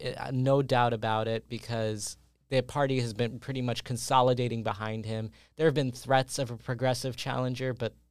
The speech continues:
that's negligible. Um, Jo-, Joe Biden is all but certainly going to be the Democratic nominee if he decides to run. He's had to delay his presidential announcement because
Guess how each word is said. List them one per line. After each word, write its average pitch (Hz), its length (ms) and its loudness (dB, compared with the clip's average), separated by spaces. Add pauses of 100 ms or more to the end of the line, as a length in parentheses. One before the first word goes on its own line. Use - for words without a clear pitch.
(300)
that's 127 420 -6
negligible. 117 840 -2 (480)
Um, - 380 -6 (640)
Jo-, 127 220 -2 (180)
Joe 139 160 -2
Biden 123 340 4
is 117 140 -4
all 120 120 0
but 120 160 -6
certainly 117 440 -4
going 107 100 -4
to 107 60 -8
be 113 100 -6
the 117 160 -6
Democratic 110 640 -6
nominee 113 640 -6
if 165 180 4
he 170 120 0
decides 123 460 0
to 117 100 -8
run. 113 200 -2
He's 156 160 2
had 196 160 8
to 170 80 6
delay 123 380 6
his 131 160 0
presidential 131 640 0
announcement 131 640 -2
because 127 680 0